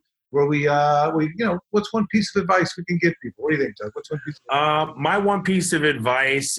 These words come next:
Speaker 2: is you gotta look around the corner and down the street in a moment of crisis. You have to make sure that everything that's directly in front of you, that your hands can touch, that you're aware of that, but you also gotta look around the corner and realize that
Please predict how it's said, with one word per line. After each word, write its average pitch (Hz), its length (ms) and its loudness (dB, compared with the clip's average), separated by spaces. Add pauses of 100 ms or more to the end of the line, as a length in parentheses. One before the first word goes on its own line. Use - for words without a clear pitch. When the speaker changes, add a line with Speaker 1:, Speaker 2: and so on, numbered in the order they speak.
Speaker 2:
is 120 680 0 (360)
you 120 140 -2
gotta 139 340 0
look 135 480 -2
around 117 560 0
the 135 100 0
corner 139 560 0
and 110 380 -4
down 113 300 0
the 110 100 -2
street 107 540 -2
in 110 140 -2
a 107 60 0
moment 104 340 0
of 95 80 -4
crisis. 90 640 -4
You 104 100 -4
have 120 240 0
to 123 80 -4
make 113 220 0
sure 120 260 2
that 107 220 0
everything 127 520 0
that's 110 220 -2
directly 113 580 0
in 110 100 -2
front 113 260 -2
of 117 60 -4
you, 127 400 -2 (520)
that 110 160 0
your 107 160 2
hands 117 400 0
can 107 200 -2
touch, 117 360 -2
that 107 160 0
you're 107 160 0
aware 104 380 2
of 117 100 0
that, 123 320 0
but 107 180 -6
you 107 140 -6
also 113 300 -2
gotta 110 180 2
look 104 240 -2
around 104 400 0
the 98 80 -4
corner 110 480 0
and 101 240 -4
realize 101 480 0
that 98 360 0